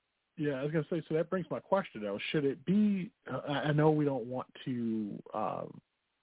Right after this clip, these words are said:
point out other children that did not do anything, but if it wasn't this situation, it could have possibly been another situation in another state somewhere. So do you think that they should look at it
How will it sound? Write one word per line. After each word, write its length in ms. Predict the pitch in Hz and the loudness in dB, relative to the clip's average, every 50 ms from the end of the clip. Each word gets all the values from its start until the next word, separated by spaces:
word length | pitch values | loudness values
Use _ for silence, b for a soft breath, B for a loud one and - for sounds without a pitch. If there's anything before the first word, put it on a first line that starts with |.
| _ _ _ _ _ _ _ _ _ _ _ _ _ _ _ | _ _ _ _ _ _ _ _ _ _ _ _ _ _ _
point 180 | - 170 147 131 | 2 2 4 4
out 140 | 123 107 - - | 2 -2 -4 -4
other 240 | 135 139 135 123 - - - | -2 -2 -2 -2 -2 0 0
children 260 | 151 127 117 113 107 | 0 0 0 -2 -4
that 120 | 101 87 - | -6 -6 -6
did 160 | - - - | -8 -8 -8
not 180 | 127 113 - - - - | -8 -8 -8 -10 -8 -2
do 180 | - 156 180 | 2 4 4
anything, 460 | 160 117 95 - - - 71 69 73 - b b b b b b b b b b b b _ _ | 4 2 0 -4 -8 -10 -10 -10 -12 -14 b b b b b b b b b b b b _ _
but 260 | - 170 160 151 - _ _ _ _ _ _ _ _ _ _ _ | 2 2 2 0 -6 _ _ _ _ _ _ _ _ _ _ _
if 240 | 190 185 180 170 170 - _ _ _ _ | 0 0 0 0 -2 -6 _ _ _ _
it 160 | - 165 165 - | -4 -4 -4 -4
wasn't 420 | 151 156 180 214 220 202 190 160 - _ | -4 -4 -4 -4 -4 -4 -6 -10 -8 _
this 160 | - 190 214 208 - | -2 -2 -2 -2 -4
situation, 800 | - 127 107 - - 117 104 95 90 101 - - 110 101 101 - - _ _ _ _ - | -8 -10 -8 -8 -10 -10 -8 -10 -10 -10 -12 -12 -14 -14 -16 -18 -20 _ _ _ _ -6
it 140 | - 143 - | -6 -6 -4
could 140 | - - 170 | -4 -2 -2
have 160 | 147 127 - _ | -2 -2 -4 _
possibly 500 | - 160 151 147 - - 131 - 127 120 | -2 -2 -2 -2 -4 -8 -8 -6 -6 -8
been 220 | 113 - 123 120 | -6 -6 -6 -6
another 280 | 117 113 120 120 120 117 | -6 -4 -4 -6 -6 -6
situation 720 | - - 123 - - 131 123 117 117 110 - - 110 - - | -8 -10 -12 -10 -6 -4 -4 -2 -4 -4 -6 -8 -8 -10 -8
in 120 | - 110 | -8 -6
another 280 | 110 107 110 107 95 - - - - | -4 -4 -4 -4 -4 -4 -6 -6 -2
state 240 | - 156 131 101 - - - | 0 0 0 0 -4 -12 -14
somewhere. 360 | - - - - - - b b b b b b b b b b _ - | -14 -14 -12 -14 -14 -16 b b b b b b b b b b _ -2
So 60 | 170 | -2
do 100 | 127 147 | 0 0
you 160 | 147 143 143 | 0 -2 -2
think 240 | 135 - 214 226 220 | 0 2 2 0 0
that 120 | - 175 - | -4 -8 -6
they 120 | 180 165 | -4 -4
should 220 | 156 - - - - | -4 -6 -8 -10 -8
look 260 | 120 131 160 - - | -8 -8 -8 -4 -2
at 220 | 156 135 127 120 | -2 -2 -2 -2
it 160 | 113 101 - | -6 -8 -10